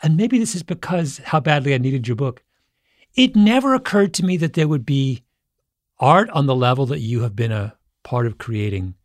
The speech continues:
without dissent. I just, I was just shocked. I was like, "Wait, you've done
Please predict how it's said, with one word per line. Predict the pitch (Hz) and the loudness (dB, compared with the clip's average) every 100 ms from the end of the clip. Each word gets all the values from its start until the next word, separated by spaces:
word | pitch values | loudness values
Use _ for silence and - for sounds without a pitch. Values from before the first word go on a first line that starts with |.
| _ _ _ _ _ _ - | _ _ _ _ _ _ -4
without | 135 151 170 190 - | 0 4 4 2 -2
dissent. | 131 - 156 110 107 - _ _ _ _ _ _ _ _ _ _ - | -2 0 2 0 -2 -14 _ _ _ _ _ _ _ _ _ _ -4
I | 214 | -2
just, | 233 - - | 0 -2 0
I | 226 | 0
was | 277 - | 0 -4
just | - 220 | -4 -6
shocked. | - 277 285 262 | 2 2 2 2
I | |
was | 214 | 4
like, | 214 196 - - | 4 -2 -6 -8
"Wait, | 254 285 190 | 2 2 2
you've | 165 262 269 | -2 -2 -2
done | 247 202 | -2 -2